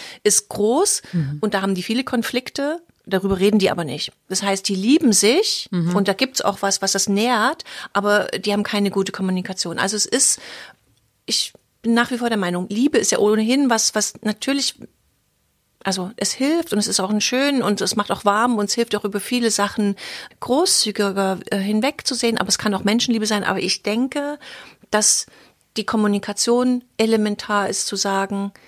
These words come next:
Speaker 1: was brauche ich gerade und was brauchst du? Also Kommunikation auch im Sinne von zuhören
Speaker 2: Mhm.
Speaker 1: und zu verstehen und verstehen wollen.
Speaker 2: Mhm.
Speaker 1: Das glaube ich ganz sicher. Du nennst das jetzt Liebe.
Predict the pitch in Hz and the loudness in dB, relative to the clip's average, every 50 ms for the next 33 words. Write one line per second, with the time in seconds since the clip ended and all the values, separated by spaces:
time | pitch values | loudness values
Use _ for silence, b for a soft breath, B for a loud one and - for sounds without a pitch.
0 | b b b b 180 202 190 190 - - 185 190 202 233 285 302 - - - - | b b b b -2 2 2 2 0 2 2 4 6 6 4 4 2 -2 0 0
1 | 254 285 320 - - - - - _ _ _ _ _ _ - - 214 214 226 247 | 0 0 0 -2 -2 -4 -6 -8 _ _ _ _ _ _ -10 -2 0 2 2 2
2 | 247 269 269 269 277 269 _ _ _ - - - 202 190 196 190 - - - 196 | 2 0 -2 -2 -4 -8 _ _ _ -18 -4 0 0 2 2 0 -2 -2 -4 -6
3 | 185 180 - - - - 180 175 156 143 - - 175 170 175 - - - 202 196 | -4 -4 -6 -6 -2 0 0 0 0 -2 -4 -4 -2 -2 -2 -4 -2 2 2 4
4 | 190 190 190 185 - - 196 - - 175 185 180 - 185 180 185 - - 185 180 | 4 2 0 -2 -4 -4 -2 0 0 0 2 0 2 2 2 0 0 0 -2 -2
5 | - - - 185 180 175 190 190 180 151 170 180 185 190 190 - - - - - | 0 0 0 0 0 4 4 4 6 6 4 4 4 2 2 0 -4 -10 -6 -2
6 | 180 - - - - 170 160 170 170 - - 180 180 - 175 - - - 170 165 | 0 2 2 2 0 -4 -4 -4 -4 -4 -4 -6 -6 -2 -4 -4 -2 -2 -4 -4
7 | 170 170 160 - - - - - - _ - - 190 175 165 180 190 - 190 180 | -4 -6 -6 -8 -10 -10 -12 -14 -18 _ -6 -4 -2 0 0 0 0 0 0 -2
8 | 185 - - - 175 170 170 - - - 185 - - - - - - _ B B | -2 -4 -6 -4 -4 -4 -2 -2 -2 -2 -2 -4 -6 -8 -8 -12 -14 _ B B
9 | B B B B B B B B B B B B B B B B B 226 214 220 | B B B B B B B B B B B B B B B B B 2 2 4
10 | 233 233 233 240 - - 190 - - 233 254 302 - 330 330 339 | 4 4 2 2 0 0 0 0 0 2 2 2 2 2 0 0